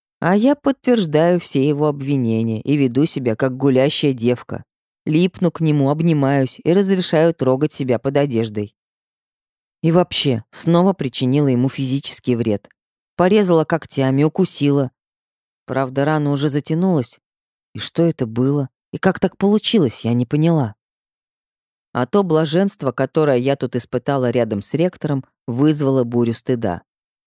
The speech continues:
Казалось, даже корни волос загорелись, а волоски по всему телу снова встали дыбом.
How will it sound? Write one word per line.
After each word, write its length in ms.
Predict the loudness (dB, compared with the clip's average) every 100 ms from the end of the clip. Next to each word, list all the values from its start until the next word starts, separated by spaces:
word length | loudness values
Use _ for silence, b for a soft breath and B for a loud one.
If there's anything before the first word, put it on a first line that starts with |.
| _
Казалось, 460 | -6 -2 0 0 0
даже 260 | 0 -2 -2
корни 340 | -2 0 0
волос 320 | 2 2 2
загорелись, 720 | 0 0 0 0 0 -2 -8 _ -6
а 140 | -2
волоски 440 | 2 0 -2 -6
по 120 | -4 -4
всему 300 | -2 -2 -2
телу 340 | 2 2 2
снова 380 | 0 0 0 -2
встали 380 | -2 -2 0 0
дыбом. 440 | -2 -2 -4